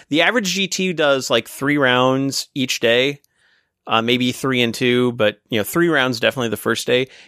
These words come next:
You're gonna be on your feet for at least nine hours. So keep that in mind. Um, and, uh, the only other thing I would say is just,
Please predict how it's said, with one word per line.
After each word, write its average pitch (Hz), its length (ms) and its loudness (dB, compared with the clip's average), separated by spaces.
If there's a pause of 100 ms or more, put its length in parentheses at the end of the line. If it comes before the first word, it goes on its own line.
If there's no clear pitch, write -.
You're 143 140 0
gonna 190 140 0
be 180 140 0
on 160 80 2
your 139 120 2
feet 139 340 -4
for 127 260 2
at 120 200 2
least 120 520 -4
nine 104 360 0
hours. 90 580 -6 (560)
So 107 540 2
keep 156 260 -6
that 135 220 2
in 120 100 2
mind. 95 460 -4 (160)
Um, 101 460 -6 (1600)
and, 131 500 0 (840)
uh, 139 260 0
the 151 200 -2
only 233 180 0
other 262 160 0
thing 254 220 -2
I 202 80 0
would 214 160 -4
say 220 180 0
is 208 160 -2
just, - 260 -4